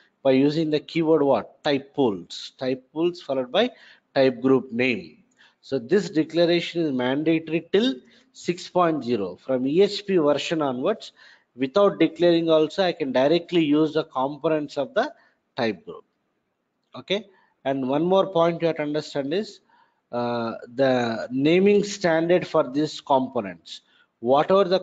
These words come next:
components you declare in the type group, those components name, those components name must prefix with type group name followed by underscore.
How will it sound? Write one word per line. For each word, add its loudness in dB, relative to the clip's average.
components -2
you -4
declare 2
in 0
the -4
type 0
group, -2
those 2
components -2
name, -4
those 2
components -4
name -4
must -4
prefix -2
with 0
type 2
group 4
name -2
followed 2
by -2
underscore. -6